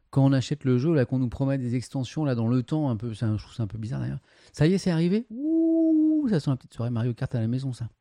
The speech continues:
Ok, d'accord. Ça, c'est une info. Merci beaucoup. C'est beau, c'est beau. Au travail en Pologne, amis polonais ou, euh, exilés en Pologne. Bonjour, salut Crémar.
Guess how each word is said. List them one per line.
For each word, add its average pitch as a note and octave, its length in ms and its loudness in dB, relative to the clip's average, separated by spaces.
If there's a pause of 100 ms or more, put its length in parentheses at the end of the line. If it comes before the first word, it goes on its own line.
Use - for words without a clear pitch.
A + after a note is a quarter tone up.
(720)
Ok, C3+ 200 2
d'accord. B2+ 260 2
Ça, F#3 100 2
c'est F3 180 4
une E3 100 2
info. C3+ 200 2
Merci C3 240 -2
beaucoup. B2 300 -2 (1300)
C'est C#3 200 2
beau, C#3+ 140 4
c'est C#3+ 160 0
beau. A#2+ 220 -2 (720)
Au D#3 120 2
travail C#3+ 320 2
en B2+ 100 2
Pologne, B2+ 360 2
amis B2+ 380 2
polonais C#3 500 4
ou, A#2 260 0
euh, A2 100 2
exilés A#2 360 -4
en A#2+ 80 -2
Pologne. B2 280 0
Bonjour, C#3+ 360 2
salut C3+ 220 0
Crémar. A#2 560 -6